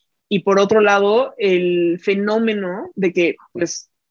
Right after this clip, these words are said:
la sociedad te, te enseña a hacer ciertas cosas con base a tu cuerpo, pero eso no significa que tu cuerpo en sí tenga ese destino, entre comillas, natural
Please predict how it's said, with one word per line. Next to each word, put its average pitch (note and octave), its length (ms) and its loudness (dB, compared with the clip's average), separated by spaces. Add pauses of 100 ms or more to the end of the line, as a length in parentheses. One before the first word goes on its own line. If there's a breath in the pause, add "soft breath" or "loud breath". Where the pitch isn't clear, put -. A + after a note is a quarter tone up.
(200)
la F#3 240 0
sociedad F#3+ 540 0
te, F#3+ 420 2
te F3+ 120 -2
enseña G3+ 460 -2
a F#3 40 -6
hacer F3+ 220 -4
ciertas F#3 380 -4
cosas F#3 300 -6
con F3+ 180 -4
base F#3 240 0
a F#3 60 -2
tu E3+ 140 -4
cuerpo, F3+ 340 -4
pero F3+ 160 -2
eso F#3 160 -8
no F3+ 100 -14
significa F3+ 540 -6
que E3+ 100 -8
tu D#3+ 120 -12
cuerpo F3 380 -2
en E3+ 180 -12
sí B3 340 -2 (120)
tenga F3 240 -2
ese F3 180 -2
destino, F3 580 -2
entre E3 240 -12
comillas, F3 360 -2
natural E3+ 480 0